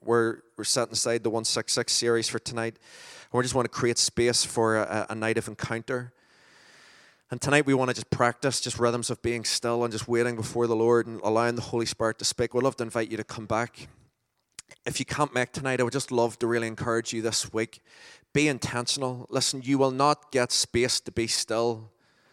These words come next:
and to, to have silence before the Lord unless you actually carve it out. So get your diary out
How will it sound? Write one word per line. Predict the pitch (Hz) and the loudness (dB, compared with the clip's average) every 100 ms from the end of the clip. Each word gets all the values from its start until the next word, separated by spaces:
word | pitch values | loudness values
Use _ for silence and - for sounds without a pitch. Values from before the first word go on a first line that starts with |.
| _ _ | _ _
and | - | -14
to, | 92 - _ - | -12 -14 _ -12
to | |
have | 95 120 104 | 0 0 2
silence | - 117 117 113 | 0 0 0 -4
before | - - 113 | -8 -2 0
the | 110 | 2
Lord | 107 110 | 2 0
unless | 104 110 110 | -2 -4 -4
you | 117 | -4
actually | 95 107 - 104 104 - | -6 -6 -6 -6 -8 -10
carve | - 110 104 | -4 -2 0
it | 104 | -2
out. | 107 - - - - _ _ _ _ _ _ _ _ _ _ _ _ | -4 -6 -14 -14 -20 _ _ _ _ _ _ _ _ _ _ _ _
So | - | -10
get | 123 135 | 0 2
your | 135 147 | 4 6
diary | 117 113 120 | 6 6 4
out | 127 | 2